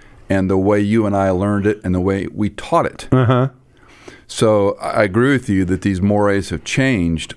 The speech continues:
Speaker 1: I, I disagree with the trend of my peer,
Speaker 2: Uh-huh.
Speaker 1: many who are jettisoning the Bible.
Speaker 2: Right.
Speaker 1: "You don't really need to go to seminary.
Speaker 2: Yeah.
Speaker 1: You don't need expositive scripture." I'm going, "Well, if we leave the truth behind,"
Speaker 2: Yeah, where are we?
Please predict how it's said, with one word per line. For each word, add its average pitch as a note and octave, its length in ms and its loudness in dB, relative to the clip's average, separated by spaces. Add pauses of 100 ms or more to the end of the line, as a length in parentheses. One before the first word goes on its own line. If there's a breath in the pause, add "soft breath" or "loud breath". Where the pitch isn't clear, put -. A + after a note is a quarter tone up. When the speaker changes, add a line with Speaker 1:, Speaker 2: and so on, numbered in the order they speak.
Speaker 1:
I, G2 120 -4 (180)
I F#2 40 0
disagree F#2+ 840 0
with F#2+ 280 -2
the F2+ 100 -6
trend F#2+ 840 -2 (320 loud breath)
of F#2 320 0
my F#2+ 220 0
peer, B2+ 520 0
Speaker 2:
Uh-huh. B2 340 4
Speaker 1:
many B2+ 180 0
who A2 160 0
are F2+ 120 2
jettisoning G2+ 560 0
the E2+ 80 0
Bible. E2 440 0
Speaker 2:
Right. A#2 360 4 (120)
Speaker 1:
"You G2+ 120 -2
don't G#2+ 160 -2
really G#2+ 200 0
need G2+ 140 -2
to G2 40 -4
go F2+ 140 0
to E2+ 60 -2
seminary. E2+ 600 0
Speaker 2:
Yeah. A#2+ 220 4 (180)
Speaker 1:
You G2 140 0
don't A2+ 200 -2
need G#2+ 200 -2
expositive F2+ 640 -4
scripture." F2 400 -4
I'm B2 100 -2
going, B2+ 260 -2
"Well, C3+ 240 0
if A#2 200 -4
we A#2+ 100 2
leave D#3+ 380 0
the - 80 0
truth - 360 -4
behind," E2 500 -2 (420)
Speaker 2:
Yeah, A2 140 4
where G#2+ 220 4
are A2+ 160 4
we? E2+ 180 -4